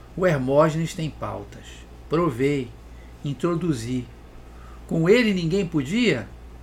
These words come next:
O Hermógenes. Demônio. Sim, só isto. Era ele mesmo. Isso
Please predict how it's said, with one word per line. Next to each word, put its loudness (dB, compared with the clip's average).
O 4
Hermógenes. -2
Demônio. -2
Sim, 0
só 2
isto. -2
Era 0
ele 2
mesmo. -10
Isso 2